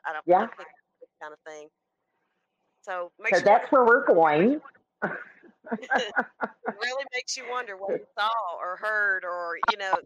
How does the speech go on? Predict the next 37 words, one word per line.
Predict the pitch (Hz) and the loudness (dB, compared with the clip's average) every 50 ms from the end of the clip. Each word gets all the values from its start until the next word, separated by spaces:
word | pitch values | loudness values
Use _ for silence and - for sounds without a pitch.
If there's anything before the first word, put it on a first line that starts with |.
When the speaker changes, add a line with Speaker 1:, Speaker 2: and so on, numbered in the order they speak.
| _ | _
Speaker 2:
I | - 165 165 | 2 4 4
Speaker 1:
every | 175 196 | 4 6
Speaker 2:
know. | 233 285 339 359 359 294 175 147 123 107 101 98 95 - - - _ _ _ _ _ _ _ _ _ _ _ _ _ _ _ - - - - _ - | 6 6 8 8 8 8 8 8 6 6 4 2 -4 -14 -18 -20 _ _ _ _ _ _ _ _ _ _ _ _ _ _ _ -20 -20 -20 -10 _ 2
Speaker 1:
<laughs> | |
Speaker 2:
I, | - - - - - - | 2 2 2 -2 -2 0
I, | - 190 185 - 185 202 139 | 0 0 2 2 0 4 6
yeah, | 196 220 - - - 240 - _ _ | 6 6 6 4 2 0 0 _ _
I'm | - 185 | -10 -4
sure | - - 226 247 254 269 | 2 4 6 6 8 8
he, | 277 277 - - | 6 4 4 2
he, | 233 233 208 - - | 2 2 2 4 4
I'm | - 180 185 175 | 4 4 4 2
sure | 175 - - 233 240 269 | 0 2 4 6 6 6
he | 277 269 | 6 2
did | - - 214 208 202 202 - | 4 6 6 6 6 6 4
see | 202 190 190 - | 4 4 4 4
some | 185 175 175 | 0 -2 0
things | 175 - 180 175 175 170 170 160 - - | 0 2 4 4 4 2 0 -2 0 4
that, | 165 156 156 - - | 6 6 6 6 6
uh, | 151 143 139 135 - - - - - - | 8 8 8 8 6 2 -6 -18 -2 0
'cause | 214 208 - - | 0 0 2 4
Britta | 233 277 359 370 - | 4 4 4 4 4
said | - 254 208 | 4 6 6
he | 220 | 6
had | 220 - | 6 6
been | 190 165 | 6 4
after | 160 160 - - 151 | 4 2 0 -2 -4
this | - 156 - _ | -6 -8 -6 _
property | - 151 147 - 156 151 - | 0 0 2 2 0 -2 0
for | - 135 135 | 0 0 2
a | |
minute. | 139 135 131 127 123 123 - _ _ _ _ _ _ _ _ _ _ _ | 2 2 2 2 0 -2 -4 _ _ _ _ _ _ _ _ _ _ _
So, | - - - _ - 147 147 - | 4 4 4 _ 0 0 2 4
um, | 131 127 127 123 - _ _ _ _ _ _ _ | 2 2 2 -2 -6 _ _ _ _ _ _ _
you | - 185 | 2 4
know, | 170 165 160 151 147 151 | 6 6 6 4 4 2
he, | - 175 185 185 185 | 4 6 6 6 4